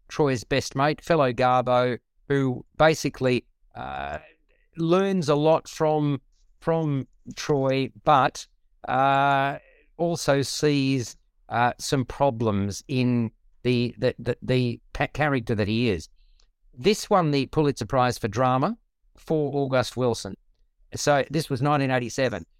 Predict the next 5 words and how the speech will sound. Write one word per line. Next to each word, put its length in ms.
It 140
is 100
a 300
monumental 1160
work. 540